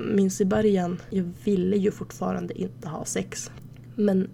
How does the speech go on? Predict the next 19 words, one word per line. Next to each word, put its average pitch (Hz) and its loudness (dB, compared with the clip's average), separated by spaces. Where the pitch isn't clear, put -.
eftersom 190 2
att 185 0
jag 196 4
liksom 190 0
hade 180 -2
gått - -4
in 196 6
i 185 -2
ett, - -10
inte 185 2
ett 185 -4
förhållande, 190 0
men 190 4
liksom 185 -2
en 185 -6
K 202 2
K-relation 190 4
med 175 0
Isak. - -2